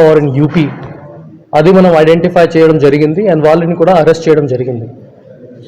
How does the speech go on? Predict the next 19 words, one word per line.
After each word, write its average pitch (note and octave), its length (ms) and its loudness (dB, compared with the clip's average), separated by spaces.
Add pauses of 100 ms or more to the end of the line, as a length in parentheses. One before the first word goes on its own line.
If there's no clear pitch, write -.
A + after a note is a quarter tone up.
(240)
If C#3+ 120 -10
you D#3 120 0
see G3+ 160 2
the F#3+ 120 0
total F#3+ 220 4 (100)
data, F3+ 240 4 (420)
eight F#3+ 180 2
hundred F#3 240 2
and F#3+ 160 0
fifty-nine, F3+ 540 0 (800)
uh, D#3 200 4 (100)
మెంబర్స్‌ని F#3+ 460 2
మనం F3+ 120 0 (100)
అరెస్ట్ F3+ 240 0
చేసాము E3+ 380 0
under D#3+ 160 2 (140)
ఎన్డీపీఎస్ E3 520 0 (260)
కేసెస్. D3+ 360 0 (880)
ఇందులో E3+ 220 4